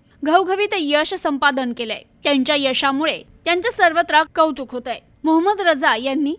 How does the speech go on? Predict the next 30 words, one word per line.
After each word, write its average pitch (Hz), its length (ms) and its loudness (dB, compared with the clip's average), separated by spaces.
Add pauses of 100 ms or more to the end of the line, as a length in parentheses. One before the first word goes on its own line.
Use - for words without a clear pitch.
(120)
एकशे 294 280 -4
साठ 311 340 2
ग्रँड 285 420 -2
टोटल 339 280 -2
गुण 330 200 0
मिळवत 330 520 -2 (220)
सीए 359 220 0
फायनल 330 380 2
परीक्षा 294 400 0
उत्तीर्ण 254 540 -4
केली. 226 220 -12 (280)
त्यांच्या 277 280 0
या 285 140 0
यशानं 269 500 0 (360)
अहिल्यानगर 339 560 0
शहराचा 285 540 0
नावलौकिक 254 560 -4
वाढवलाय. 220 420 -6 (260)
रझा 294 400 4 (100)
हे 254 180 -4 (220)
स्वर्गीय 349 480 2 (140)
हाजी 269 520 -4 (220)
यासीन 294 440 -2
उमर 254 340 -4 (240)
यांचे 320 320 0
नातू 285 400 0 (160)
आणि 294 220 -2
सलीम 359 360 -2
यासीन 370 360 -4
शेख - 380 -4